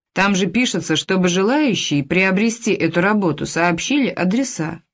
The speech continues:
И каково же было моё удивление, когда я получаю в Одессе ответ — от основоположника космонавтики". И Циолковский спрашивает: "Насколько серьёзно я отношусь к своему увлечению?" Я вновь написал в Калугу:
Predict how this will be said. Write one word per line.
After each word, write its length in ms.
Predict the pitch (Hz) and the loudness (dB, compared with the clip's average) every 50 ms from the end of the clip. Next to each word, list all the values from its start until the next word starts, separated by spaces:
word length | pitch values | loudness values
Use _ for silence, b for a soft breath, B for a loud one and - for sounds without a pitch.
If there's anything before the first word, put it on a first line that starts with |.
| _ _ _ _ _ _ _ _ _ _ _ - | _ _ _ _ _ _ _ _ _ _ _ -4
И 100 | 185 175 | -2 -2
каково 400 | 226 220 - 285 302 320 349 330 | 0 0 2 2 4 4 4 4
же 100 | 285 262 | 2 2
было 260 | 208 208 262 254 233 | 2 2 4 4 4
моё 300 | 214 220 220 226 220 202 | 4 4 4 2 2 2
удивление, 680 | 190 165 165 170 160 208 269 320 311 262 180 - - - _ _ _ _ _ _ | 2 2 2 2 2 2 2 2 2 2 0 -2 -4 -10 _ _ _ _ _ _
когда 260 | - 190 185 185 240 | -2 0 2 2 4
я 160 | 262 262 247 226 | 4 2 2 0
получаю 560 | 233 233 233 233 226 233 - 262 254 233 208 | 0 2 2 2 0 0 0 0 0 0 2
в 40 | 196 | 0
Одессе 520 | 196 190 180 190 254 262 240 - - 190 | 2 2 2 2 0 0 0 -2 -2 -4
ответ — 640 | 185 - 208 226 226 - 233 254 262 220 160 147 - _ _ _ _ - | -2 -2 -2 -2 -2 0 0 0 2 0 -2 -4 -8 _ _ _ _ -2
от 220 | - 180 175 - - | -2 -2 -2 -2 -2
основоположника 1080 | 208 196 - 220 208 202 196 175 190 175 180 202 262 269 254 202 190 185 165 170 160 | -4 -2 0 2 2 2 2 2 2 2 4 4 4 2 2 2 2 0 0 0 -2
космонавтики". 1000 | - 190 185 - 208 214 233 233 214 165 143 - - - - - - - - _ _ _ _ _ _ _ _ _ _ _ | -2 -2 0 2 2 2 4 4 2 0 -2 -4 -8 -12 -12 -10 -12 -14 -14 _ _ _ _ _ _ _ _ _ _ _
И 80 | - 160 | -6 -4
Циолковский 580 | 151 - 202 196 202 196 233 208 - - - 226 | 0 2 2 2 2 2 0 0 0 0 -2 -2
спрашивает: 680 | 233 - 254 240 180 151 - - - - - - - - _ _ _ _ _ _ _ _ - | -2 -2 -2 0 0 0 -2 -4 -6 -10 -12 -16 -18 -20 _ _ _ _ _ _ _ _ -2
"Насколько 480 | 165 185 214 214 - 349 359 330 330 320 | 0 0 0 0 0 2 2 2 2 0
серьёзно 500 | - - 339 311 277 247 220 196 175 175 | 0 2 2 2 4 2 2 2 2 2
я 220 | 180 170 180 180 | 2 4 2 2
отношусь 500 | 170 175 185 202 202 - 208 185 - - | 2 0 0 -2 0 0 -2 -2 -2 -4
к 60 | - | -8
своему 400 | - - 180 196 214 208 196 180 | -6 -2 0 2 2 4 2 2
увлечению?" 640 | 165 160 170 202 208 - - 190 156 143 135 147 170 - _ _ _ _ _ _ _ _ _ _ _ - | 2 2 2 0 0 0 0 0 0 0 0 -2 -6 -12 _ _ _ _ _ _ _ _ _ _ _ -2
Я 180 | 147 160 240 302 | 0 2 2 4
вновь 300 | 302 285 269 247 254 247 | 4 4 4 4 2 2
написал 480 | 233 220 - 226 226 - 208 202 196 | 2 2 2 0 0 0 0 0 0
в 60 | 196 | -2
Калугу: 520 | - 196 190 185 190 185 175 165 170 170 | 0 0 2 2 2 2 0 -2 -4 -6